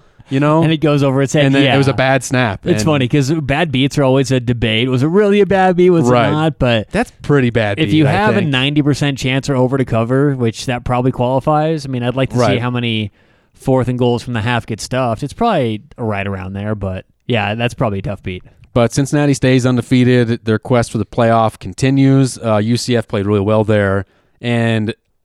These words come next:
Speaker 1: their only competition outside, you know, within the group of five teams for the playoff is B Y U. And I bring that up because I saw, uh, so a little news from this last week. The Pac-twelve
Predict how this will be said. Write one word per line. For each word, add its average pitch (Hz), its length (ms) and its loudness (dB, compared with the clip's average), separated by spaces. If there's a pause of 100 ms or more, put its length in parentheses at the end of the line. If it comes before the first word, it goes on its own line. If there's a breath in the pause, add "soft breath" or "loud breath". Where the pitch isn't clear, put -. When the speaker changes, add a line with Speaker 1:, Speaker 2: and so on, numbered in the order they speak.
(220)
Speaker 1:
their 127 200 0
only 180 200 2
competition 165 640 0
outside, 135 640 0
you 127 80 0
know, 120 80 0
within 127 420 0
the 123 200 2
group 123 220 0
of 117 100 -6
five 123 260 0
teams 113 260 -4
for 117 60 -6
the 107 80 -4
playoff 113 360 0
is 117 140 -8
B 131 160 -2
Y 120 180 2
U. 110 480 4 (360)
And 107 100 -6
I 101 60 -4
bring 143 240 0
that 175 160 2
up 135 280 0 (380)
because 120 260 -2
I 113 100 0
saw, 170 540 2 (400)
uh, 127 340 2
so 135 300 2
a 135 60 -2
little 170 180 4
news 147 420 2
from 123 120 -2
this 117 140 -6
last 117 240 0
week. 120 140 -2
The 120 80 -4
Pac-twelve 127 840 0